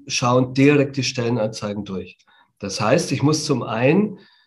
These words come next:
ähm, diese Direktansprache nutzen, um genau denjenigen Spezialisten, den mein Kunde will, zu finden. Aber ich muss auch bereit sein,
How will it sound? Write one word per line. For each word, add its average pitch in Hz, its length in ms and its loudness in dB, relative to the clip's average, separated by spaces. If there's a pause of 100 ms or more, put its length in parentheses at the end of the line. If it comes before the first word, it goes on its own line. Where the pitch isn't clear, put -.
(200)
ähm, 139 340 4
diese 135 280 -2
Direktansprache 120 760 -4
nutzen, 151 480 -2
um 135 160 -2
genau 170 540 -2
denjenigen 156 1080 -4
Spezialisten, 135 800 -6
den 110 120 -4
mein 139 200 2
Kunde 120 260 -2
will, 113 80 -4
zu 110 180 -10
finden. 139 460 -6 (440)
Aber 131 180 2
ich - 120 -2
muss 160 160 0
auch 160 140 0
bereit 117 400 -2
sein, 170 440 -2